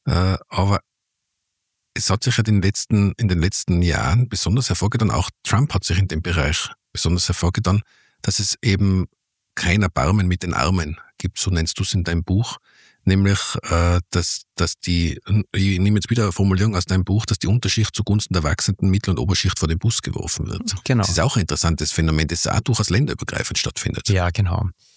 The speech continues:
Speaker 2: Ich, also ich kann mir vorstellen, dass es so ein bisschen diesen Aspekt hat,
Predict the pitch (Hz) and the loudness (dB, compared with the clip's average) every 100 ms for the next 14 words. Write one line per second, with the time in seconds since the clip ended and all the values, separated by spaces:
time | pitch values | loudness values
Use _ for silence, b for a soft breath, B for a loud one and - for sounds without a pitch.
0 | b b b - - - - - - 180 | b b b 0 0 0 -6 -10 -8 -2
1 | - 127 131 143 156 - 101 - 127 117 | 2 2 4 2 2 2 2 2 2 2
2 | 117 - 107 101 98 107 104 101 101 - | 2 2 2 2 2 0 2 2 2 0
3 | - - - - - 110 110 | -2 -2 -2 -2 0 0 0